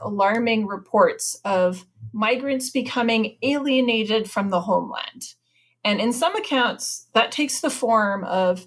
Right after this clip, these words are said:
being isolated and lost in a hostile environment, sort of not, not able to cope. And in other accounts, it has to do with acclimating only too well and, in fact, forming ties much more closely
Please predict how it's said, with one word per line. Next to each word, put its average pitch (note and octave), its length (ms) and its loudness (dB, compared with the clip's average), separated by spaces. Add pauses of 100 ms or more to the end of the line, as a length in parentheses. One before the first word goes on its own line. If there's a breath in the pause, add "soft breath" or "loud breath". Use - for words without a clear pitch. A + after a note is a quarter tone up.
being G3+ 460 0 (260)
isolated A3+ 1000 0
and F#3 180 0
lost G3 680 0
in A3 100 0
a G3 100 2
hostile G3 560 0
environment, G3 720 0 (200)
sort A3 220 -12
of F#3+ 160 -6
not, G3 380 -2 (500)
not G#3+ 300 2
able G#3+ 280 2
to - 120 -6
cope. - 320 -2 (720 soft breath)
And C4+ 160 0
in C4 120 0
other A#4 280 0
accounts, G3+ 560 -2
it A3 100 2
has A#3 280 0
to D4 60 -4
do A#3 200 2
with G3+ 320 -2
acclimating B3+ 1040 0 (120)
only B3 360 0
too - 260 -4
well F#3+ 600 -2 (100)
and, A3 100 4
in G#3 120 0
fact, G#3 320 -2
forming A#3 680 0
ties F#3+ 880 -2 (180)
much A3 240 0
more G#3+ 160 0
closely G#3 840 0